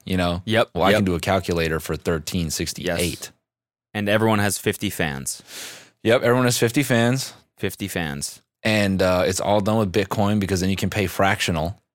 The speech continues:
Speaker 1: you know?
Speaker 2: Yep.
Speaker 1: So then it's like, I can, I can drop ship you twelve, um, uh, green peppers for point zero zero zero nine three three seven Bitcoin.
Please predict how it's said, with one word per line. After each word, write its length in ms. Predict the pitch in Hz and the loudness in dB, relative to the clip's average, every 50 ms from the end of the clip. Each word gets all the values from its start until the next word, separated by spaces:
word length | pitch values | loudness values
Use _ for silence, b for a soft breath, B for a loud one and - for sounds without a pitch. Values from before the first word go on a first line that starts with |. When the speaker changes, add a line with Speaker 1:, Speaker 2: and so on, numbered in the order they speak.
| _ _ _ _ _ | _ _ _ _ _
Speaker 1:
you 120 | - 90 87 | -4 -2 0
know? 140 | 85 80 82 | 0 0 0
Speaker 2:
Yep. 120 | 87 92 82 | 2 2 2
Speaker 1:
So 60 | 87 | 2
then 180 | 90 95 95 95 | 2 0 0 0
it's 140 | 90 - 92 | 0 0 0
like, 120 | 85 78 | 0 0
I 200 | - 85 90 92 | 2 2 0 2
can, 220 | - - 87 - - | 2 2 2 2 2
I 100 | 90 92 | 0 0
can 160 | - 101 92 | 0 0 2
drop 240 | 85 98 92 90 - | 2 2 2 2 0
ship 260 | - - 98 - - | 0 -2 0 0 0
you 140 | 95 90 85 | -2 -2 -2
twelve, 760 | - - - 98 98 95 98 95 95 92 87 - - - _ - | -2 -4 0 2 4 4 4 4 2 0 -2 -6 -12 -18 _ -2
um, 580 | - 82 82 80 80 78 76 76 73 73 80 82 - _ _ _ _ _ _ _ _ _ - | 0 0 2 2 0 0 -2 -4 -6 -8 -10 -12 -14 _ _ _ _ _ _ _ _ _ -2
uh, 300 | 80 80 78 76 76 76 73 - - _ - | -2 0 0 0 -2 -4 -6 -10 -16 _ -6
green 280 | - 101 95 95 95 90 | -2 0 2 2 2 2
peppers 640 | - 92 82 76 - 80 78 76 73 - - - - _ _ _ _ | 2 0 0 0 0 -2 -2 -2 -4 -6 -8 -8 -12 _ _ _ _
for 100 | - 87 | -6 -6
point 320 | 82 - - 92 87 - 80 | -6 -2 -2 -2 -2 0 -2
zero 380 | 80 87 92 92 90 90 90 | -2 0 2 2 2 2 2
zero 300 | 85 82 87 87 85 85 | 0 0 0 0 0 0
zero 360 | 82 80 87 87 85 82 82 | 0 0 0 0 2 2 0
nine 500 | 78 82 82 80 82 82 82 82 82 78 | 0 0 0 0 0 0 0 -2 -2 -4
three 180 | 76 - 85 80 | -4 -4 -6 -4
three 280 | - - 76 76 76 71 | -4 -4 -4 -4 -4 -4
seven 520 | - - - 76 73 67 71 71 69 71 | -4 -2 -2 -2 -2 -2 -4 -6 -10 -10
Bitcoin. 500 | 76 - - - - - - - - 92 | -8 -8 -8 -8 -6 -8 -8 -8 -8 -12